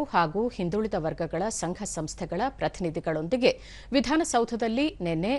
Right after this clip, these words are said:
ಬಜೆಟ್ ಪೂರ್ವಭಾವಿ ಸಭೆ ನಡೆಸಿದ ಅವರು, ಜಾತಿ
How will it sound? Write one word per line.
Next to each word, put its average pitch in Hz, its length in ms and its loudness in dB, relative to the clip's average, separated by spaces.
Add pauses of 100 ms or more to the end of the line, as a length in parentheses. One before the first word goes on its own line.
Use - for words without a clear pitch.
(180)
ಬಜೆಟ್ 247 360 0
ಪೂರ್ವಭಾವಿ 185 600 0 (100)
ಸಭೆ 185 320 0
ನಡೆಸಿದ 160 400 -2
ಅವರು, 254 200 6 (580)
ಜಾತಿ 285 280 8